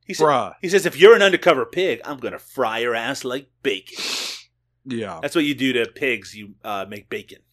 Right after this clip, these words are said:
Speaker 2: Yeah, well, I mean, at least, uh, uh, from their stomachs.
Speaker 1: Yeah.
Speaker 2: But, um, uh, yeah, so he, but he tells him that he's the new bartender.
Speaker 1: New bartender.
Speaker 2: You know, and he lets, he lets him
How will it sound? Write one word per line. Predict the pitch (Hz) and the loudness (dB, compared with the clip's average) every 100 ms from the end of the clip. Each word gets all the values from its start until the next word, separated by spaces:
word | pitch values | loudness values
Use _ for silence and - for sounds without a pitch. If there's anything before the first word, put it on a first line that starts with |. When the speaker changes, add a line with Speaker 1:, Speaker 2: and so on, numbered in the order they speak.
| - - _ _ _ _ _ _ - | -20 -20 _ _ _ _ _ _ -6
Speaker 2:
Yeah, | 170 107 | -4 -2
well, | 117 131 | 0 -2
I | 135 | -2
mean, | 135 | -6
at | 135 | -6
least, | 135 - _ 131 | -8 -10 _ -18
uh, | 117 - _ _ | -16 -18 _ _
uh, | 117 107 92 | -14 -14 -12
from | 123 107 | -12 -12
their | 92 | -14
stomachs. | - 151 87 - - 320 | -12 -12 -12 -20 -12 -4
Speaker 1:
Yeah. | - | -2
Speaker 2:
But, | 127 117 123 | -2 -4 -2
um, | 131 123 113 107 98 _ _ _ _ _ _ _ _ _ _ _ - | -2 0 -2 -6 -10 _ _ _ _ _ _ _ _ _ _ _ 0
uh, | 165 165 170 | 4 6 4
yeah, | 165 269 247 - _ | 4 4 2 0 _
so | 151 - 156 147 135 | -14 -4 0 0 -2
he, | 131 175 | -6 -4
but | 147 160 | -2 -2
he | 180 208 | -4 -6
tells | 185 180 175 | 0 2 2
him | 180 | -2
that | 156 | -4
he's | 123 127 123 | -4 -10 -6
the | 147 | -6
new | 170 | -2
bartender. | 170 165 143 147 127 180 | 2 2 2 -2 -4 -2
Speaker 1:
New | 190 | 10
bartender. | 233 180 165 127 95 - _ _ - 131 - | 10 10 4 0 -6 -10 _ _ -20 -20 -10
Speaker 2:
You | 139 127 | -6 -2
know, | 123 131 | -2 -2
and | 127 | -4
he | 131 | -4
lets, | 131 123 - - | -2 -4 -8 -10
he | 123 | -8
lets | 135 139 - | -4 -6 -4
him | 143 143 135 | -8 -8 -16